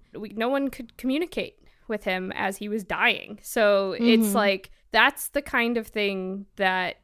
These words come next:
Speaker 1: is not supposed to happen in the richest country in the world. So
Speaker 2: Mm-hmm.
Speaker 1: why, why is this happening? And that movie kind of, this movie touched on that a little bit. Like this,
Speaker 2: Yeah.
Speaker 1: it's not just the government. It's just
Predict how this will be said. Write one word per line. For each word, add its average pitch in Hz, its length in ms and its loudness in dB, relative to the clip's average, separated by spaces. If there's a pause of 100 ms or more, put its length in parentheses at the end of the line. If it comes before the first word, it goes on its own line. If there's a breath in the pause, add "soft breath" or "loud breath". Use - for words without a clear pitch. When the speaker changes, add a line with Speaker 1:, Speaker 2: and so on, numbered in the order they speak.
(160)
Speaker 1:
is 202 360 -2
not 196 280 -2
supposed 190 420 -2
to 196 60 -10
happen 190 540 -6 (180)
in 190 240 -6
the 190 100 -4
richest 190 420 -10
country - 380 -8
in 67 120 -12
the 82 60 -8
world. 76 380 -10 (180)
So - 480 -8
Speaker 2:
Mm-hmm. 214 320 0
Speaker 1:
why, - 540 0 (160)
why 196 320 -2
is 202 180 -8
this - 140 -14
happening? - 480 -14 (180)
And 196 280 -2
that 208 120 6
movie 247 300 0
kind 208 240 2
of, - 200 -4
this 277 140 -4
movie 339 220 4
touched - 340 -2
on 127 140 -4
that 135 260 -2
a 202 60 -2
little 175 240 -4
bit. - 320 -10
Like 208 500 -4
this, 196 240 -2
Speaker 2:
Yeah. 190 220 -2 (340 loud breath)
Speaker 1:
it's - 220 -10
not 403 200 4
just 392 200 -4
the 311 80 -2
government. 202 640 0
It's - 320 -4
just - 320 -6